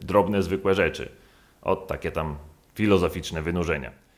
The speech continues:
Muszę wam też powiedzieć, że chwilkę zajęło, zanim się oswoiłem z tym, że, hmm, jestem na imprezie muzycznej, wśród ludzi. Przede mną gra zespół,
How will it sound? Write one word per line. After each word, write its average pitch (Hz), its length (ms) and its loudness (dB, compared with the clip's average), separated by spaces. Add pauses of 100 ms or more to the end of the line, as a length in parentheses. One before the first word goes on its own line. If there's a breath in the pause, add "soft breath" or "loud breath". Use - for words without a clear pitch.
(200 soft breath)
Muszę 117 180 0
wam 127 160 4
też 127 140 2
powiedzieć, 127 360 -2
że 123 200 2
chwilkę 131 460 -2
zajęło, 127 360 4
zanim 107 260 -2
się 110 140 -4
oswoiłem 117 520 0
z 98 60 -6
tym, 104 160 -4
że, 101 320 2 (100)
hmm, 78 240 -8 (640 loud breath)
jestem 85 280 -10
na 90 100 0
imprezie 113 380 4
muzycznej, 87 580 -2 (120)
wśród 87 260 -6
ludzi. 104 380 4 (720)
Przede 90 240 -2
mną 98 220 0
gra 95 140 2
zespół, 101 480 0